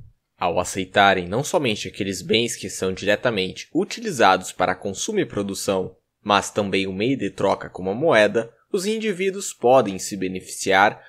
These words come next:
ainda mais das vantagens econômicas trazidas pela divisão do trabalho e pelo livre mercado. O criador de cavalos que queria as aulas de física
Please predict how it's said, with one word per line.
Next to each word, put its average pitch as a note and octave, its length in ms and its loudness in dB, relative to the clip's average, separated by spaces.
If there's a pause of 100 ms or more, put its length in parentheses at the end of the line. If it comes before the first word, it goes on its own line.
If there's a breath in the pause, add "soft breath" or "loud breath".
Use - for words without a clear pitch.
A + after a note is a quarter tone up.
(200 soft breath)
ainda E3+ 440 0
mais B2 320 2
das C#3+ 200 -2
vantagens G#2 600 2
econômicas A2 680 0
trazidas C#3 680 2
pela F#2+ 300 2
divisão F#2+ 340 -4
do C#3 120 0
trabalho G#2 600 4 (160)
e F#3 100 2
pelo G#3+ 300 4
livre G2 320 0
mercado. G#2 680 4 (560 soft breath)
O G3 60 2
criador A3 400 8
de A3 120 -6
cavalos D3 640 4
que - 140 -12
queria G#2 560 2
as F#2 240 0
aulas E3+ 300 4
de C#3+ 120 0
física B2+ 600 -4